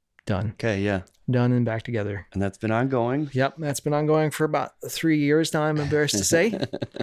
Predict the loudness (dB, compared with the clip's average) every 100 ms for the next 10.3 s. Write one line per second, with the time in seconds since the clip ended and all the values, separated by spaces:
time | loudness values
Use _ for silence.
0 | 0 2 2 0 -6 -20 -20 -20 -20 -20
1 | -6 -2 0 0 0 0 0 0 0 -2
2 | -4 -10 -20 _ -2 0 2 0 2 2
3 | 2 2 -2 -4 -4 -4 -4 -6 -8 -6
4 | -6 -4 -8 -10 -20 _ 0 0 -2 -6
5 | -4 -6 -10 _ -20 -20 _ -20 -20 -16
6 | -8 -8 -8 -4 0 2 2 0 -4 -4
7 | -4 -4 -8 -14 _ _ -4 -2 0 -2
8 | 0 0 0 0 0 -2 -4 -4 -6 -6
9 | -4 -4 -6 -12 -10 -2 -2 -2 -10 -10
10 | -6 -4 -4